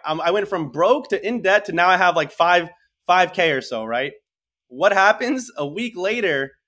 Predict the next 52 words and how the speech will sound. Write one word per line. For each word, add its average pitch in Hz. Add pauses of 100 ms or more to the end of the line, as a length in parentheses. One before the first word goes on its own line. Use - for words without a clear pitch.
(340)
um, 139 (400)
I 156
w-, 190
so 196
we 233
were 247
playing 233
intramural 214
football. 160
Now, 131
I'm 135
a 143
junior 240
in 226
college. 170
I 151
just 214
had, 196
like, 170
a 147
pretty 233
big 185
win, 160
right? 143
Like, 143
I 139
sold 190
a 180
store 175 (320)
for, 160
like, 143
three 196
grand. 156 (320)
I 139
went 180
from 160
in 220
debt 185
to 170
now 170
having 165
five 180
K 190
in 175
the 160
bank. 143
I'm 131
feeling 175
like 160
a, 131
a 131
boss. 127